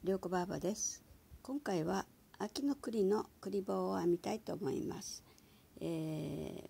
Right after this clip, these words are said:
こんな形にね、な-、できるので、可愛くね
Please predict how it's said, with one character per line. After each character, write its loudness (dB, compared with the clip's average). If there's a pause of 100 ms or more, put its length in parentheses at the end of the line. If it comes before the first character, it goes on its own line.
こ -6
ん -2
な -6
形 -4
に 8
ね、 6 (680)
な-、 -4 (640)
で 0
き -6
る 2
の 4
で、 2 (200)
可 0
愛 2
く -12
ね -4